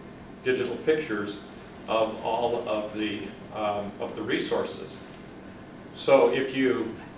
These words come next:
if you have the, um, so what they have is they have big cameras, they go out. Previously they were using cameras that were like fifty thousand dollars, sixty thousand dollar cameras. Uh, the same resolution, same quality,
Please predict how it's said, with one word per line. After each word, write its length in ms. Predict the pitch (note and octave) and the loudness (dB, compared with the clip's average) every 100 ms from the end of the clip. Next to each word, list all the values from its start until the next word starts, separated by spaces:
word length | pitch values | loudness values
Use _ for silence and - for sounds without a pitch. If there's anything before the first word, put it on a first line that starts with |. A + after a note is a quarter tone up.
| - - - - - - | -14 -14 -14 -14 -14 -8
if 160 | C#3 C3+ | -4 0
you 120 | B2+ | 2
have 500 | C3+ C#3 - - - - - | 4 6 6 4 0 -12 -2
the, 420 | G#2 A#2 - - A#2 | 4 6 4 2 0
um, 280 | G#2 G2+ - - - - - - - | 0 -2 -6 -12 -16 -16 -16 -16 -10
so 120 | - | 0
what 140 | C3 C#3+ | 4 8
they 160 | D3+ | 8
have 260 | D3 B2+ B2+ | 10 8 6
is 100 | B2 | 6
they 120 | B2+ | 8
have 180 | B2 - | 8 6
big 160 | - - | 0 4
cameras, 580 | D3+ D#3 D3+ D3 C#3+ | 4 6 6 6 4
they 160 | - A2+ | 2 2
go 140 | A#2+ | 4
out. 300 | A2+ A2+ A#2 - - - - - - | 6 6 4 -2 -8 -6 -6 -6 4
Previously 540 | D3+ D#3 D3 - D3 C3+ | 6 6 4 4 6 8
they 120 | B2 | 8
were 100 | B2 | 6
using 340 | C3 A#2+ A#2+ | 4 2 2
cameras 420 | B2 B2 B2+ A#2+ B2 | 2 2 4 2 0
that 120 | G#2+ | 0
were 100 | G#2+ | 0
like 200 | G#2+ - | -2 0
fifty 260 | C3+ - | -2 -2
thousand 400 | B2+ A#2 A#2 A#2+ | 2 4 4 2
dollars, 400 | A2 A2 A2 A2+ | 2 4 4 2
sixty 220 | A#2+ - A#2+ | -2 -4 -2
thousand 320 | A#2 G#2+ G#2 | 0 0 0
dollar 200 | G#2 G2+ | -2 -4
cameras. 540 | A#2+ A#2 A2+ G#2+ - - - - - - - - | -2 -2 0 -2 -4 -8 -14 -16 -16 -16 -16 -8
Uh, 80 | G#2 | -6
the 100 | A#2 | -4
same 640 | - D#3 D3 C#3 A#2+ - | 2 6 6 6 2 0
resolution, 800 | B2+ B2+ A#2+ B2 A#2+ B2+ A#2 A#2+ | 4 4 4 2 2 0 0 0
same 320 | A#2 C3 B2 | 0 0 0
quality, 680 | A#2+ A#2+ A#2 A#2 A#2 A2 | 4 6 6 6 2 0